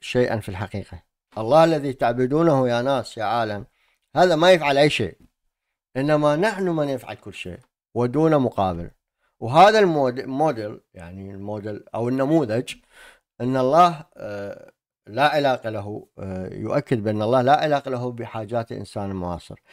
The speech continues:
بأي شكل من الأشكال. يعني هو مكانه ما موجود الآن في هالعصر الحديث، و-، وما، ما يعرف شو يسوي، لأنه شو يسوي؟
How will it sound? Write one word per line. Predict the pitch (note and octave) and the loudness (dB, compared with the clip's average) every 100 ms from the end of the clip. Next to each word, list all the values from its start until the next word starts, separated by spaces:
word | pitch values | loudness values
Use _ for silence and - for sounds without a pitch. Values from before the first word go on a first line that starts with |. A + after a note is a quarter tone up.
| - _ | -20 _
بأي | - A2+ C3+ G3+ | -8 -4 2 2
شكل | G3+ G3 F#3+ F#3 | 2 -4 -4 -8
من | C#3 | -8
الأشكال. | G#2 F#2+ - F#2 E2 _ _ _ _ - | -10 -14 -18 -18 -18 _ _ _ _ -6
يعني | A#2 A#2 C3+ | -2 -2 0
هو | E3+ | 0
مكانه | D3+ C3+ - F3 D#3+ | 0 -2 -2 0 0
ما | D3 | -2
موجود | D#3 C#3+ G#2+ F#2+ | 0 -2 -4 -6
الآن | G2 G2+ G2 | -6 -6 -6
في | - | -4
هالعصر | G2 G2+ - - | -4 -4 -6 -10
الحديث، | G2+ F2 E2 E2 - _ _ _ _ | -12 -10 -12 -12 -16 _ _ _ _
و-، | G#2 D3+ E3+ | 2 4 4
وما، | E3 D3+ F3 E3+ | 0 2 2 4
ما | D#3+ | 4
يعرف | F3 G3 - | 4 2 0
شو | |
يسوي، | D3 - G#2+ G2 | -10 -10 -10 -10
لأنه | G#2+ A2+ B2+ B2+ | -12 -8 -8 -8
شو | A#2 D#3+ | -10 -8
يسوي؟ | - D3+ | -4 -6